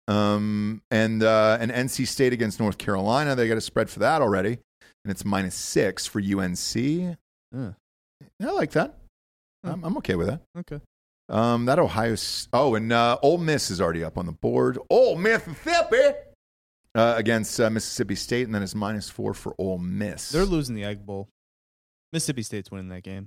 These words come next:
Speaker 1: You think so?
Speaker 2: Yeah.
Speaker 1: Yeah. Yeah. Well, we'll get to it next week. Oh, that game is, uh, on Thanksgiving this year.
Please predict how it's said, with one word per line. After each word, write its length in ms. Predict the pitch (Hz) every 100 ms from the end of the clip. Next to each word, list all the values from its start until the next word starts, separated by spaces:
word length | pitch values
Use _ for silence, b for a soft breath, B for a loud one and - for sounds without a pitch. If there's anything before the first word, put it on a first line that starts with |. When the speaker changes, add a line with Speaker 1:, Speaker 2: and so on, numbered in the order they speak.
| -
Speaker 1:
You 80 | 107
think 140 | 120
so? 240 | - 139 - -
Speaker 2:
Yeah. 140 | 87 - -
Speaker 1:
Yeah. 160 | 85 - _ _ _ _ _ -
Yeah. 140 | 117 135
Well, 260 | 120 135 -
we'll 80 | 135
get 140 | 139 139
to 100 | 139
it 80 | 107
next 340 | 123 139 -
week. 220 | 151 147 -
Oh, 120 | 233
that 120 | 127
game 180 | - 151
is, 180 | 147 127
uh, 320 | 147 147 147 151
on 160 | 147
Thanksgiving 480 | 156 160 - 247 87
this 160 | 80 -
year. 160 | -